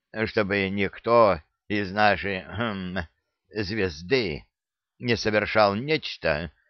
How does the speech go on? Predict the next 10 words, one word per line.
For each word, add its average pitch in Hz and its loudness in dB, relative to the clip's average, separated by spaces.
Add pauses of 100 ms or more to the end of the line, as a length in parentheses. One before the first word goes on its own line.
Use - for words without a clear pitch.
(120)
могущее 104 -2
привлечь 143 -4
к - -12
нам 80 -6
взор 82 -2
врага". 113 -2 (1800)
Похоже, 151 4 (200)
уныло 123 2
соображаю 110 4
я, 104 0